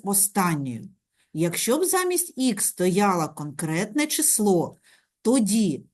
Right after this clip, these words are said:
спочатку ми б зробили дію в дужках, а потім дію ділення.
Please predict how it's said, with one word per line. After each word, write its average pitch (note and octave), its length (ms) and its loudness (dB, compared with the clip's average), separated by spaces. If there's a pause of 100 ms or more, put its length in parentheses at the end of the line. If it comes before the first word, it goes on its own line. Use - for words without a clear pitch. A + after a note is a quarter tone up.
(420)
спочатку A#3+ 880 0
ми F3 100 0
б E3 80 -2
зробили F3+ 600 2
дію D#3+ 460 0
в C#3+ 80 -12
дужках, A#3+ 760 0 (220)
а F3 160 0
потім C4 800 2
дію G#3 480 0
ділення. D3+ 680 -2